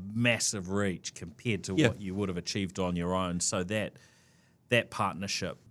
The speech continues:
Speaker 1: commitment, and, uh, you must have put a lot of time into, into relationships there
Speaker 2: Yeah, yeah,
Speaker 1: because,
Speaker 2: so
Speaker 1: you know, a big telco, they've s-, still got everyone else trying to push their products,
Speaker 2: Yeah,
Speaker 1: right?
Speaker 2: yeah.
Speaker 1: So
Speaker 2: So, uh, yeah, ver-,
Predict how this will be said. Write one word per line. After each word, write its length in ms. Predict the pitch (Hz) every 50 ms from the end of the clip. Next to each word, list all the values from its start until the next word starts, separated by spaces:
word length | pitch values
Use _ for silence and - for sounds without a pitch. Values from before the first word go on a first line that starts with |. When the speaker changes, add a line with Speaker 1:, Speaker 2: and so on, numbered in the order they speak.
| - - -
Speaker 1:
commitment, 640 | - - 98 101 107 95 104 107 98 95 98 - -
and, 280 | 85 95 90 90 92 - -
uh, 60 | 95
you 200 | 87 107 117 113
must 220 | 107 104 - - -
have 60 | -
put 120 | - 107
a 40 | 98
lot 180 | 92 98 95 90
of 80 | 87
time 340 | - - 107 95 92 87 90
into, 400 | 92 87 85 - 101 87 85 82 82 - -
into 260 | 117 104 98 - 95
relationships 800 | 90 82 82 90 95 104 104 - 101 92 - - 92 - - -
there 100 | - 95
Speaker 2:
Yeah, 60 | 92 85
yeah, 60 | 85
Speaker 1:
because, 400 | 87 87 85 - 92 90 90 87
Speaker 2:
so 200 | - - 101 90
Speaker 1:
you 540 | 90 82 78 85 - - - - _ - 95
know, 140 | 82 87 92
a 40 | 87
big 240 | - 120 107 87
telco, 420 | - - 113 107 104 - - 90 90
they've 100 | 92 92 90
s-, 160 | - - - -
still 180 | - - - 113
got 120 | 95 95 98
everyone 260 | 98 95 92 92 92
else 260 | 98 98 101 95 - -
trying 240 | - - 95 90
to 100 | 90 87
push 320 | 82 - - 98 95 - -
their 100 | 92 87
products, 600 | 85 - - 104 104 92 82 73 - - - -
Speaker 2:
Yeah, 60 | 87
Speaker 1:
right? 220 | 92 107 120 127 131
Speaker 2:
yeah. 60 | -
Speaker 1:
So 600 | - - - - 98 92 90 87 90 90 90 92 -
Speaker 2:
So, 260 | - - 120 107 107 -
uh, 100 | 107 104 - -
yeah, 140 | - 104 90 90 - - _
ver-, 220 | - 117 113 107